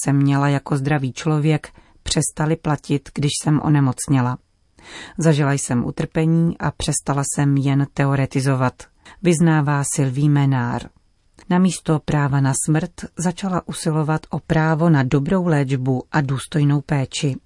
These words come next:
Francouzská lékařka zdůrazňuje, že naléhavou výzvou dnešní doby je poskytnout pacientům, kteří již nechtějí žít, odpovídající systém péče.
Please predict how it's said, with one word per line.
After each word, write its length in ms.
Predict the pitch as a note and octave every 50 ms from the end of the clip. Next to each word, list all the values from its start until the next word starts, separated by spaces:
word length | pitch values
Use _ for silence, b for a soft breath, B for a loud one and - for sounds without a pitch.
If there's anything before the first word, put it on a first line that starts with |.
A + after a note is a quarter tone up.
| _ _ _ _ _ _ _ _ _ _ - -
Francouzská 640 | - F#3 F#3+ F#3+ - - G#3 G3 - - A3 G3+ G3
lékařka 480 | F#3+ F#3+ F3+ - F#3+ - - - F#3
zdůrazňuje, 720 | E3+ D#3+ D3 E3+ E3 F3+ F3 E3+ D3 D3+ D3+ C#3+ C#3+ C#3 C3
že 160 | B2+ C#3 D3
naléhavou 640 | C#3+ C#3+ C#3 C#3+ D#3 E3+ F3 D#3 E3 D#3 C3+ C#3+ C3+
výzvou 480 | C3 C#3 D#3+ D#3+ D#3 - - D#3+ C#3 C3+
dnešní 420 | B2+ D#3 D#3+ D#3 - - D3 C#3+
doby 280 | B2 D#3 D#3 D3 F3+ F3+
je 100 | F3+ E3+
poskytnout 640 | - - F#3 - - - F#3+ - F#3+ F3+ E3 - -
pacientům, 760 | - D#3+ - - - E3+ E3 D#3+ E3 - - E3 F3 F3 E3+
kteří 360 | - - F3 D#3+ E3 E3 D3+
již 200 | D3 C#3+ - -
nechtějí 560 | D#3+ D#3 D3+ - - - E3+ D#3 C#3 C3+ C3
žít, 380 | B2+ C3+ D3+ D3+ D#3 D#3 - - b b b b b b b _
odpovídající 880 | - F3+ - - - F3 E3+ E3+ F3 E3 F3 E3 E3 D#3+ - - - E3+ E3 -
systém 420 | E3+ E3 - - - E3 E3 D#3+ D#3
péče. 460 | - C#3+ C3+ C3 - - - C#3+